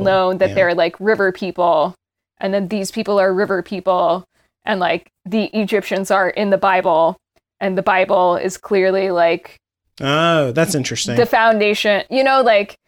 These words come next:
Speaker 1: I could see it as basically, like, a biblical reference to river people,
Speaker 2: Mm-hmm.
Speaker 1: in which
Speaker 2: Apply to
Speaker 1: case,
Speaker 2: them.
Speaker 1: yeah. And,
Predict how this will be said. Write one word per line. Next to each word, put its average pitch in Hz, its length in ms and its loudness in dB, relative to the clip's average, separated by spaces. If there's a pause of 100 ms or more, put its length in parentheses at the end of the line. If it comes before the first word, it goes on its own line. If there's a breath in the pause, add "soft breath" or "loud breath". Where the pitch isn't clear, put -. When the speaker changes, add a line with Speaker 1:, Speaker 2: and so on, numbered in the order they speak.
(400 soft breath)
Speaker 1:
I 233 200 2
could 247 260 -4
see 277 280 0
it 240 180 4
as 214 200 0
basically, 214 440 2
like, 196 220 2
a 196 60 4
biblical 208 580 0
reference 185 680 -2
to 208 140 -4
river 190 360 0
people, 180 640 -2 (540)
Speaker 2:
Mm-hmm. 131 160 0
Speaker 1:
in 208 140 0
which 196 200 0
Speaker 2:
Apply 131 200 2
to 208 140 2
Speaker 1:
case, - 100 -2
Speaker 2:
them. 107 280 -10 (400)
Speaker 1:
yeah. 185 300 2
And, 247 260 0